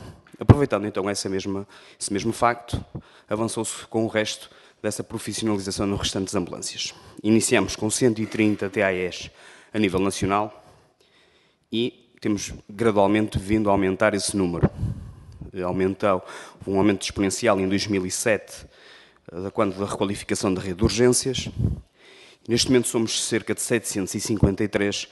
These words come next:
técnicos no inem. Há que referir, nós só existimos no inem, não existimos em mais nenhum organismo. Eh, o processo de seleção e de entrada,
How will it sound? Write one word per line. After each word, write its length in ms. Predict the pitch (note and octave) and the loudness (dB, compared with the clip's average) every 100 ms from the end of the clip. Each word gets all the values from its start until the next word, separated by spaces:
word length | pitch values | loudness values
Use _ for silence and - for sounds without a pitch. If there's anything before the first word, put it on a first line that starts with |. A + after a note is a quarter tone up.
| - - _ | -20 -20 _
técnicos 460 | A2 G2+ G#2+ - - | 2 4 0 0 -2
no 140 | A2 | 2
inem. 260 | F#2+ E2 F2 - | 2 -2 -10 -12
Há 100 | F#2+ | -10
que 140 | F#2+ - | -2 0
referir, 320 | - A#2 A2+ - - - - | 2 0 -2 -12 -20 -16 0
nós 260 | G#2 G#2+ | 0 2
só 260 | - G#2+ G#2 | 2 4 4
existimos 580 | G2 - - G#2+ G#2 A2 | 4 0 4 4 4 2
no 160 | G#2+ | 6
inem, 240 | G#2 F#2 F2 | 6 4 2
não 240 | F2+ F#2 | 2 2
existimos 400 | F#2 - G2+ F#2+ | 0 0 0 2
em 60 | G2+ | 0
mais 240 | G2 G2 | 0 0
nenhum 340 | G2 F#2+ F#2+ - - - _ | -2 0 -2 -6 -20 -20 _
organismo. 560 | C#2 G2+ G#2 E2+ D#2 - - _ _ _ _ _ _ _ _ _ _ _ _ _ _ _ | -2 0 2 0 -4 -12 -20 _ _ _ _ _ _ _ _ _ _ _ _ _ _ _
Eh, 320 | - F#2 F#2 | -6 -4 -2
o 80 | A2+ | 6
processo 380 | C#3+ D3+ C3 - | 6 8 4 0
de 60 | |
seleção 600 | - B2 A#2 B2+ G#2 F2+ F#2 | 4 6 6 6 4 2 -2
e 100 | F#2 | 2
de 80 | G#2 | 4
entrada, 560 | G2+ A2 F#2 E2+ D#2+ | 6 6 4 0 -8